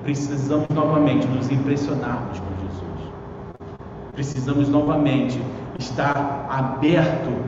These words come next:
para o que o Senhor possa, pode, pode fazer na minha e na sua vida. E aí, quando nós tivermos um relacionamento, o Senhor vai se revelar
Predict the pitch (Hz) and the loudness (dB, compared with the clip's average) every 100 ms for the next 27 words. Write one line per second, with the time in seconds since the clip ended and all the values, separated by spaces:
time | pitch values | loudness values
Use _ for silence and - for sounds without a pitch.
0 | - - 131 131 135 135 127 123 123 123 | -6 -6 -6 -4 -4 -4 -4 -2 -2 -4
1 | - - 127 117 - - - - 151 151 | -4 -4 -4 -4 -6 -8 -10 -4 -2 0
2 | - 160 - 135 123 120 131 120 120 - | -2 -2 0 0 2 4 4 4 2 0
3 | 120 101 - 92 80 - - - - - | -4 -6 -6 -8 -8 -10 -12 -12 -14 -14
4 | - - - - - - - - - - | -14 -14 -14 -14 -14 -14 -14 -14 -14 -14
5 | - - 120 107 117 127 123 127 123 - | -14 -8 -4 -2 2 2 4 2 0 -2
6 | - 117 107 113 117 113 120 139 139 143 | -4 -4 -4 -4 -4 -4 0 2 2 2
7 | 139 135 - - 135 131 98 - - - | 2 2 0 -2 0 0 0 -2 -6 -10
8 | - - - 113 123 110 107 107 107 120 | -14 -16 -12 -8 -6 -2 -2 -2 -4 -6
9 | 107 104 120 104 - | -6 -4 -4 -4 -4